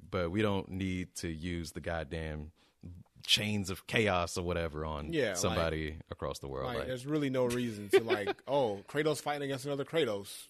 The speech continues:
Speaker 2: Like, and, like, that, that makes no s-, and it takes away from the story sometimes. Like, sometimes you just wanna get immersed in that world by yourself as that character, and you don't wanna have to worry about the online aspect of things.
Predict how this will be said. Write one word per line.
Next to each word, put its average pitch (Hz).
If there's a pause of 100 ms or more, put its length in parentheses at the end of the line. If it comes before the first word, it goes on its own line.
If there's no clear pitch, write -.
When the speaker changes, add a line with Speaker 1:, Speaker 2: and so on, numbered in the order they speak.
(280)
Speaker 2:
Like, 104
and, 117
like, 123
that, 143
that 156
makes 156
no 147
s-, 135
and 139
it 143
takes 180
away 170
from -
the 98
story 143
sometimes. 87 (320)
Like, 113
sometimes 151
you 139
just 143
wanna 135
get 127
immersed 113 (380)
in 131
that 120
world 113 (360)
by 123
yourself 120
as 113
that 107
character, 120
and 104
you 117
don't 120
wanna 117
have 107
to 113
worry 110
about 101 (160)
the 92
online 113
aspect 98
of -
things. 92